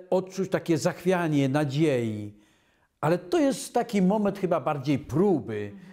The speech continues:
Speaker 1: niż odstąpienia, y, od tego, co mieści się w cnocie nadziei.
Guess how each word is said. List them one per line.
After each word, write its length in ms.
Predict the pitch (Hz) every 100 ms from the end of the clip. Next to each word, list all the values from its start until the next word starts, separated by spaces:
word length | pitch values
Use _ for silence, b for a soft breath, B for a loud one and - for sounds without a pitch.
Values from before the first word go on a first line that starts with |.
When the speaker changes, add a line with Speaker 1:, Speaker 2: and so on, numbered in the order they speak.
| -
Speaker 1:
niż 240 | 147 135
odstąpienia, 1080 | - 180 - - 147 143 156 143 135 127 120 B B B -
y, 300 | 147 143 143 143
od 280 | 151 147
tego, 540 | - 143 131 131 127 120 B B B _
co 280 | - 139 131
mieści 420 | 156 156 - 123
się 160 | 135
w 100 | 123 -
cnocie 680 | 127 135 - 127 120 120 -
nadziei. 540 | 131 110 117 107 104